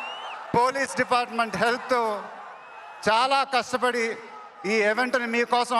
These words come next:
ఆర్గనైజ్ చేశాం. మీరింటికి జాగ్రత్తగా వెళ్తే మేము చాలా హ్యాపీగా ఫీల్ అవుతాం. దయచేసి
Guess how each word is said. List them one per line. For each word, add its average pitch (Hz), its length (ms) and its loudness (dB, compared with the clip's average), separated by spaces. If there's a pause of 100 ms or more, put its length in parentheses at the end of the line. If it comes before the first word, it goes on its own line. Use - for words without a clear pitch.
ఆర్గనైజ్ 226 400 -2
చేశాం. 196 340 0 (3000)
మీరింటికి 226 560 2
జాగ్రత్తగా 226 680 2
వెళ్తే 208 280 0 (540)
మేము 180 240 0
చాలా 220 260 4
హ్యాపీగా 214 460 0
ఫీల్ 190 180 2
అవుతాం. 170 220 -2 (1500)
దయచేసి 214 600 0